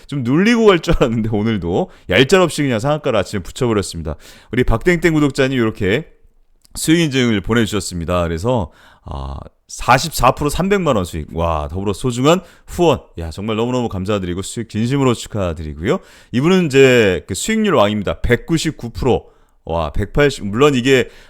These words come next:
아, 이 수익금이 다는 아니실 거예요. 중간중간 익절하시면서, 예, 갖고 계시지 않았을까. 아, 정말 진심으로 "수익률 레전드네요." 하고 제가 찍어드렸는데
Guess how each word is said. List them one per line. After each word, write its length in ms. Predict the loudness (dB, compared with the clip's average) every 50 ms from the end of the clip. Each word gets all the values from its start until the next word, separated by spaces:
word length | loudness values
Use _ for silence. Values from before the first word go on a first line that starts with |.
| -18 -12
아, 180 | -8 -6 -4
이 180 | -2 -2 0 0
수익금이 580 | 0 -2 -2 -2 -4 -4 -4 -4 -6 -4 0
다는 220 | 2 2 2 2 2
아니실 380 | 0 0 0 -2 -4 -4 -6
거예요. 300 | -4 -4 -6 -6 -6 -8
중간중간 480 | -8 -8 -6 -4 -4 -2 -2 -2 -2 -2
익절하시면서, 1040 | -4 -4 -4 0 0 0 0 0 -2 -4 -4 -4 -2 -2 -2 -2 -2 -2 -4 -8 _ -12
예, 100 | -12 -12
갖고 300 | -12 -12 -14 -16 -10 -6
계시지 260 | -6 -6 -6 -6 -6 -4
않았을까. 560 | -4 -4 -6 -8 -10 -12 -10 -8 -8 -8 -8 -10 _ _ _ _ -12
아, 120 | -10 -8
정말 380 | -6 -6 -4 0 2 2 2 2
진심으로 760 | 0 -4 -6 -6 -6 -6 -6 -4 -4 -4 -2 -2 -2 -2 -4
"수익률 440 | -6 -8 -8 -4 -4 -2 0 2 2 2
레전드네요." 640 | 2 2 0 -2 -2 0 0 0 2 2 2 2
하고 200 | 0 0 -2 -2
제가 120 | -6 -6
찍어드렸는데 680 | -8 -6 -6 -6 -6 -4 -4 -6 -6 -6 -6 -8 -8